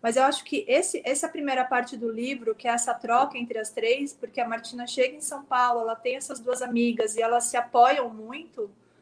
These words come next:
né, num ambiente que é um pouco difícil, né, que ela ainda não tem,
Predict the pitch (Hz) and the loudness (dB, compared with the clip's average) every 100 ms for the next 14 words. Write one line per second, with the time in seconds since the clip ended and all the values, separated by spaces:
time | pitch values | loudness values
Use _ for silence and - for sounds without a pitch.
0 | _ - 220 233 233 226 214 214 220 - | _ -10 -6 -2 0 2 6 6 4 -8
1 | - 220 214 214 214 214 233 208 196 - | -8 -6 -4 0 0 0 -2 -2 -4 -8
2 | 247 311 294 - 214 226 233 233 220 220 | -2 -2 -2 -6 -6 -4 -2 -2 -2 -2
3 | 220 226 - 254 269 | -4 -4 -2 -2 -2